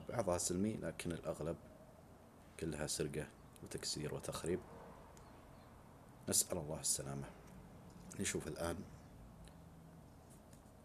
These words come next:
نهاية هذا التسجيل، نهاية هذه التجربة في هذه اللعبة. آه، لعبة جيدة، لكن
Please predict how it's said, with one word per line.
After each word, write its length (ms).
نهاية 400
هذا 120
التسجيل، 480
نهاية 320
هذه 300
التجربة 520
في 80
هذه 100
اللعبة. 420
آه، 840
لعبة 280
جيدة، 420
لكن 380